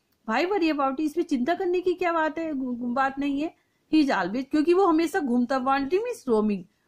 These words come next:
वो हमेशा घूमता रहता है, and get lost, और खोया जाता है और फिर से वो वापस आ जाता है। "He is so adventurous," वो बहुत ही साहसी है। अब मोल ने इतना केयरलेसली क्यों कहा था?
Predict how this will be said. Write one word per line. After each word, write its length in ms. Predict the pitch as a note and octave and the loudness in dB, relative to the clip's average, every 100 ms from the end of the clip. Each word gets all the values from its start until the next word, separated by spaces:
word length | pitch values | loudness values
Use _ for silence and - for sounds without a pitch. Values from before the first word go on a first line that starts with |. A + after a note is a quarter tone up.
| - | -2
वो 140 | D#4+ | 2
हमेशा 300 | D#4+ D#4 E4 | 2 2 0
घूमता 400 | C#4+ G#3+ A3+ C#4 | -2 0 0 0
रहता 320 | C#4+ C4+ C#4 | 0 -2 0
है, 260 | C4+ C#4 - | 0 0 -2
and 140 | A#3 | 0
get 260 | G3 F#3+ G#3+ | 0 -2 -2
lost, 240 | G#3+ A3 | -2 -2
और 140 | A#3 B3+ | -2 -4
खोया 360 | - A3+ A#3+ | -6 -4 -2
जाता 300 | C4 C#4+ C#4 | 0 -2 -2
है 220 | C#4+ D4 D4+ _ _ _ | -4 -4 -8 _ _ _
और 100 | C#4 | -4
फिर 180 | C#4+ B3 | 0 0
से 140 | A3 C#4 | 0 0
वो 120 | D#4 | 0
वापस 420 | G3 E3+ F#3 - | -2 -2 -4 -6
आ 60 | G3+ | -6
जाता 280 | G#3 G3+ | -6 -6
है। 220 | G3+ G#3 - _ - - | -8 -8 -12 _ -18 0
"He 100 | D#4 | 2
is 140 | D#4+ - | 2 0
so 60 | |
adventurous," 540 | G#3 F#3+ G3 G3 - A3 _ | 0 -2 -4 -8 -10 -14 _
वो 120 | A3 C4+ | -2 0
बहुत 300 | G#3 F#3 B3+ | 0 -2 -4
ही 60 | |
साहसी 400 | B3+ B3 A3+ B3 | -2 -4 -4 -6
है। 140 | B3+ - _ _ | -8 -12 _ _
अब 80 | A3+ | 0
मोल 200 | A3+ D4+ | 4 4
ने 120 | D#4+ | 4
इतना 200 | F4+ F#4 | 2 0
केयरलेसली 540 | F4 E4+ D#4+ E4 D4+ E4 | -2 -2 -2 -2 -2 -2
क्यों 180 | E4+ E4+ | -2 -2
कहा 220 | E4 E4 | -2 -2
था? 200 | G4+ | -4